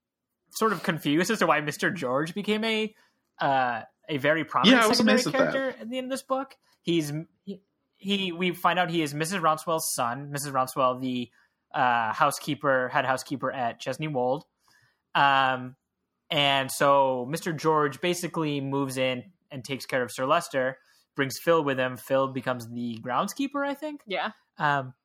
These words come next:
Speaker 1: but I really enjoyed, we had an entire chapter of Mister George just going to visit his, uh, his estranged brother, <laughs> thinking that his brother wouldn't recognize him.
Speaker 3: Yeah.
Speaker 1: He just, like, shows up. He doesn't wear a disguise or anything. He just pretends to be not him.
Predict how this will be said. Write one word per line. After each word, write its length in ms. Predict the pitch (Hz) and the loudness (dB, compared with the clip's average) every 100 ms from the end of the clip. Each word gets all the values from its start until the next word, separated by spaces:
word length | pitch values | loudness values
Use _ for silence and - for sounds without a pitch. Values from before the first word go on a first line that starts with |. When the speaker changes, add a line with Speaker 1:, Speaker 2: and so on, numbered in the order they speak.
| _ - | _ 0
Speaker 1:
but 80 | 196 | 2
I 60 | |
really 260 | 196 262 277 | 4 2 2
enjoyed, 320 | 240 196 214 | 2 2 2
we 80 | 214 | 0
had 100 | 254 | 0
an 40 | 269 | -2
entire 320 | 214 185 202 | -2 -2 -2
chapter 300 | 180 160 196 | 0 -2 -2
of 80 | 143 | -4
Mister 240 | 143 180 | -4 -4
George 420 | 151 135 143 151 _ _ _ _ | 0 2 2 -2 _ _ _ _
just 200 | - 147 | -4 0
going 220 | 160 151 | 2 2
to 60 | 143 | 0
visit 480 | 123 131 143 147 151 | -2 0 2 0 -2
his, 460 | 147 135 123 117 | -2 0 -2 -6
uh, 460 | 123 120 110 104 104 104 _ | -6 -4 -4 -6 -10 -16 _
his 220 | 165 143 | -6 -4
estranged 500 | 139 - 147 156 131 | -2 -2 -2 -2 0
brother, 360 | 131 147 208 214 _ _ | 0 2 0 -2 _ _
<laughs> 320 | _ - - - | _ -16 -6 2
thinking 280 | 233 277 | 2 2
that 120 | 269 240 | 2 2
his 140 | 226 | 2
brother 260 | 175 180 190 | 2 2 4
wouldn't 300 | 165 185 143 | 0 0 -4
recognize 500 | 143 208 233 233 - | -4 0 0 -2 -4
him. 120 | 240 _ _ - 466 | -6 _ _ -20 -8
Speaker 3:
Yeah. 360 | 370 440 508 262 | 0 2 4 4
Speaker 1:
He 40 | |
just, 120 | 254 277 | 4 2
like, 100 | 247 | 4
shows 180 | 254 | 4
up. 80 | 262 | 4
He 60 | 254 | 2
doesn't 160 | 285 | 0
wear 100 | 311 | 0
a 40 | 247 | 0
disguise 260 | - 220 | 0 0
or 60 | 185 | 2
anything. 160 | 160 156 | 0 -2
He 80 | |
just 180 | 160 170 _ _ - | -4 -6 _ _ -2
pretends 320 | 185 220 233 | 2 2 0
to 80 | 240 | -2
be 200 | 226 226 | 0 0
not 380 | 151 151 147 160 - _ _ - | 2 4 6 4 -2 _ _ -2
him. 340 | 143 175 262 | 0 0 -2